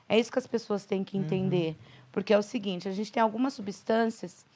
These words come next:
Speaker 1: é, que você consegue, por exemplo, quando a gente fala em conforto, quando a gente vai pra indústria de cosméticos,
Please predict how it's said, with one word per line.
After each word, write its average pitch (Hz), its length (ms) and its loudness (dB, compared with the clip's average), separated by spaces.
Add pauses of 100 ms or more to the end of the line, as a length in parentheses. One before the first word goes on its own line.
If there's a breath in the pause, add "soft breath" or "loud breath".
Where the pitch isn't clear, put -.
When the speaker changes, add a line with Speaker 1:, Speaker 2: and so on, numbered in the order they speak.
(440 soft breath)
Speaker 1:
é, 190 240 6
que 190 100 -12
você 208 260 -4
consegue, 214 460 0
por 214 120 0
exemplo, 196 240 0
quando 226 140 0
a 247 60 0
gente 240 160 -8
fala 196 160 0
em 196 60 -2
conforto, 202 760 4
quando 247 180 2
a 262 40 2
gente 247 180 -4
vai 208 120 4
pra 196 140 0
indústria 190 400 0
de 247 160 6
cosméticos, 196 880 8